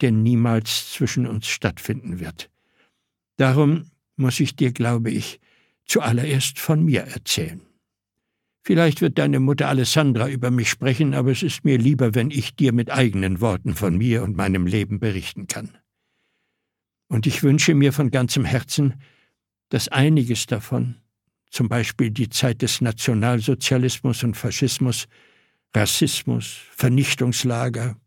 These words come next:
Krieg und Diktatur dir sehr weit entfernt und veraltet vorkommen werden. Ich bin neunzehnhundertfünfundzwanzig in Porto Empedocle geboren,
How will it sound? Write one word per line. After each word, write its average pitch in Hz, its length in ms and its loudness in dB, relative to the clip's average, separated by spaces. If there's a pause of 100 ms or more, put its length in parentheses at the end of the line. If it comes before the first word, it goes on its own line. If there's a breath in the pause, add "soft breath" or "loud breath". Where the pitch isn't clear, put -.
(120)
Krieg 139 400 2
und 123 220 -2
Diktatur 123 640 0
dir 110 240 2
sehr 110 300 2
weit 110 220 0
entfernt 95 560 -2
und 92 100 -6
veraltet - 520 -4
vorkommen 92 500 -6
werden. 87 300 -6 (1500)
Ich - 240 -2
bin 170 380 4
neunzehnhundertfünfundzwanzig 151 1800 2
in 131 160 -2
Porto 139 320 0
Empedocle 117 640 0
geboren, 101 540 0